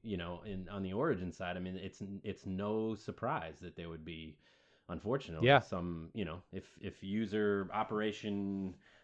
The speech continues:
Speaker 1: uh, operator error comes into play, I mean, that's,
Speaker 2: I,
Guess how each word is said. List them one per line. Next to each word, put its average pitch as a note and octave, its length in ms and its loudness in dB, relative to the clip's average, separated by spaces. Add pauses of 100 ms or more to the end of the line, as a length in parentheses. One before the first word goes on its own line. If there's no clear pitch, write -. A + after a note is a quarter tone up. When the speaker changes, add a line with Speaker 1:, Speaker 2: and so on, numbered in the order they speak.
(100)
Speaker 1:
uh, E2+ 840 -2
operator F#2+ 480 0
error F2+ 580 0 (120)
comes F2+ 260 -4
into E2+ 220 -4
play, G2 380 -2
I E2 40 -4
mean, E2+ 140 -6
that's, E2+ 200 -6
Speaker 2:
I, D#2+ 40 -2